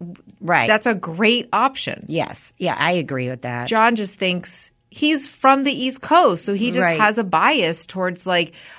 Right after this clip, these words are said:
Speaker 2: all these famous East Coast
Speaker 1: Yes.
Speaker 2: schools, and he wants her to go see N Y U, and, like, great, go
Speaker 1: I kind
Speaker 2: visit
Speaker 1: of
Speaker 2: and have
Speaker 1: agree
Speaker 2: a good
Speaker 1: with
Speaker 2: day.
Speaker 1: him too. I do. I mean, there's the pros and the cons, but I would love for my kids to go,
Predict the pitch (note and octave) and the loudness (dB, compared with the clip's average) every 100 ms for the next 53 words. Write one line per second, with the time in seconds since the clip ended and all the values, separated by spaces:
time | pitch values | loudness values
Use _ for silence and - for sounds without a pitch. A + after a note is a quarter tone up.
0 | - F3+ F#3 F3+ F#3+ F#3 - - F3 E3+ | -4 4 4 4 0 -2 -6 -6 -4 -2
1 | E3+ F3 - F3 F3+ - F3 E3+ D#3 C#4 | -4 -6 -6 -8 -8 -4 -2 0 4 4
2 | B3+ G3+ F3+ E3 D#3+ E3 D#3+ D3+ D3+ - | 4 2 -2 -4 -6 -6 -8 -6 -6 -6
3 | D3 D#3+ D#3+ D3+ D#3+ F3 C4+ C#4 B3 B3+ | -6 -6 -4 -4 -6 -2 0 0 0 -2
4 | B3+ _ E4 G#4 A#3+ G#3 C4+ F4+ G4 C4+ | -6 _ 0 2 0 4 4 6 2 2
5 | C#4 C4+ B3 A3 A3 F#3+ F#3 D#3+ D3+ D3+ | 4 6 6 6 4 6 4 4 4 2
6 | C#3+ E3 D3 C#3 - - B3 B3 D4+ D4+ | -2 -4 -2 -4 -10 -6 -4 -2 0 2
7 | C#4 - B3+ C#4 C4 B3+ - - - - | 2 0 0 0 -2 -4 -12 -16 -18 -20
8 | - - - - _ _ _ _ - D#4 | -20 -20 -20 -20 _ _ _ _ 2 2
9 | D#4 D4+ G#3 - - C#4+ F4 F4+ D4 A#3 | 4 4 4 0 6 8 8 6 0 0
10 | - A3+ A3 A3+ A3+ F#3 F#3+ B3+ A#3 A3 | 2 6 8 8 6 2 2 6 8 6
11 | - B3+ E4 A#3 G3 G#3 A3 G#3+ G3+ F#3+ | 4 4 6 4 4 6 8 10 10 10
12 | F3+ F3 D#3 D3+ D3 D#3 C3 - D3 D#3 | 8 2 -2 -4 -4 -6 -6 -8 -8 -2
13 | D3+ C#3 C3+ C3+ | 0 0 -2 -6